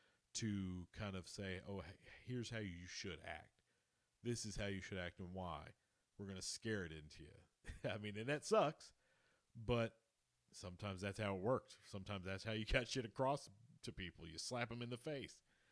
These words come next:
Um, you just actually slap them in the face, though, instead of,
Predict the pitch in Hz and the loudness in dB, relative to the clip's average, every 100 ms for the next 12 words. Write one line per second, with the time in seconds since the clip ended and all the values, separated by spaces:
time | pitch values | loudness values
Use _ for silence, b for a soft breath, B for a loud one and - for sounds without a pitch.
0 | b b b b - 101 95 90 101 _ | b b b b -4 -2 0 -2 -8 _
1 | _ _ _ _ _ _ _ _ _ _ | _ _ _ _ _ _ _ _ _ _
2 | _ _ 110 104 98 92 - 104 - 98 | _ _ -4 0 0 -2 0 0 0 -4
3 | 82 - 95 - 87 80 85 120 110 - | -4 0 0 -2 -6 -8 -6 -6 -6 -8
4 | 73 76 - 80 73 | -12 -12 -12 -10 -10